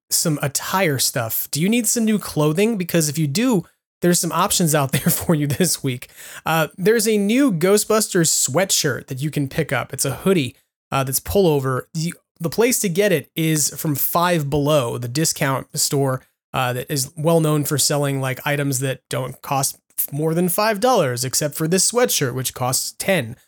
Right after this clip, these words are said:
uh, which is still a crazy low price for a, a, a hoodie. I don't know what its quality is for ten dollars, but it's out there.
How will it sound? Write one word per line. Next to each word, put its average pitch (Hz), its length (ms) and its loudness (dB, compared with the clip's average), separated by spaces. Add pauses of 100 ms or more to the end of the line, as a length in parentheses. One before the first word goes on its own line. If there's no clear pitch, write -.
(180)
uh, - 40 -4
which 160 100 -2
is 180 80 0
still - 240 2
a 147 60 0
crazy 196 540 -2
low 180 200 4
price 175 360 0
for 143 240 -2
a, 135 440 -2 (100)
a, 151 80 -4
a 131 40 -2
hoodie. 196 320 -2 (240)
I - 40 -10
don't - 80 0
know 214 80 4
what 165 100 4
its 147 80 -2
quality 175 440 2
is 135 100 0
for 143 100 -4
ten 131 220 -2
dollars, 139 360 0 (100)
but 147 100 0
it's 135 140 -4
out 165 220 0
there. 123 280 -4